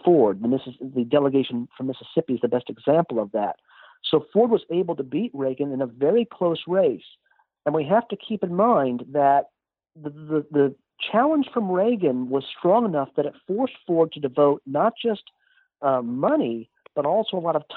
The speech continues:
time to that effort. He could not focus his attention on, on, uh, Jimmy Carter. It was the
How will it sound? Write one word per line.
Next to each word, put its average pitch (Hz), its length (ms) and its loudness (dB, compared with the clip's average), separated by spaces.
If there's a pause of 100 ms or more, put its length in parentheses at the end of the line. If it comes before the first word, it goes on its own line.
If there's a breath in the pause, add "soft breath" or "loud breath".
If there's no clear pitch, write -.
time 160 380 0
to - 80 -18
that 139 200 -4
effort. - 320 -4
He 131 160 -10
could 165 200 -12
not 190 240 0 (160)
focus 190 420 0
his 147 140 -6
attention 170 600 -6
on, 143 480 2 (520)
on, 139 320 2
uh, 135 340 2
Jimmy 147 300 -4
Carter. 202 500 -2 (300 soft breath)
It 147 80 -2
was 147 100 0
the 143 100 -2